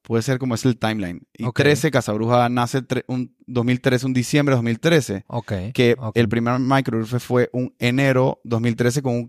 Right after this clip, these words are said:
Speaker 1: Casabruja en Pininos y un cervecería legítima en Pininos. Y, y me acuerdo Antiburger estaba, por ejemplo, o sea, eh, y por-, y todos son amigos míos de toda la vida,
Speaker 2: Ok,
Speaker 1: que en verdad
Speaker 2: ok.
Speaker 1: terminas haciendo un festival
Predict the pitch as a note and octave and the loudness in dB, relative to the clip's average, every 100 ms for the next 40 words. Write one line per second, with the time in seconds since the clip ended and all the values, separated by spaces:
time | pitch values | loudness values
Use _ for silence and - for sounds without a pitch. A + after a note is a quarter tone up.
0 | _ D#3+ D3+ C3 B2 C3 D3 C#3 A#2+ B2+ | _ -2 2 2 2 4 4 4 2 0
1 | C3+ C#3+ C3 F3 - _ _ - - B2+ | 2 2 0 -2 -8 _ _ -20 -4 -2
2 | B2 D3 B2+ B2+ C#3 B2+ C3 D3 D3 C3 | 2 2 4 4 6 6 4 2 2 2
3 | A#2+ B2 C3 B2+ C3+ - _ - - A2 | 2 2 2 2 -2 -6 _ -20 -20 -12
4 | G#2+ B2+ A#2+ A#2 - A#2+ A#2 A2+ A2 C3 | 2 4 6 4 2 0 0 0 0 2
5 | C#3+ B2+ C#3 F3+ E3+ B2 A#2+ C3+ C3+ C3 | 0 0 0 2 2 2 0 2 0 2
6 | C3 C#3 D#3 C#3+ F#2 C#3 C#3+ A2+ G#2+ F#2 | 0 2 2 2 0 0 2 2 0 -4
7 | B2+ C3 D3 A#2+ C#3+ D#3+ E3 F3 E3 E3 | -2 0 0 -2 -4 0 0 2 0 2
8 | E3+ F3 - C3+ F#3 D#3+ - _ E3 F3+ | 2 2 -2 -6 -4 -6 -10 _ 0 2
9 | D3 D3 D#3 C3 D#3+ B2+ A#2 - G2+ G#2 | 2 2 2 2 0 -8 -10 -6 -6 0
10 | D3+ C#3+ B2+ B2 C3+ A2 G2+ C3 C#3 C#3+ | 2 4 4 4 4 2 -2 -2 0 -2
11 | B2+ C3 C#3 B2 A2 A2+ | -2 -4 -4 -2 0 -2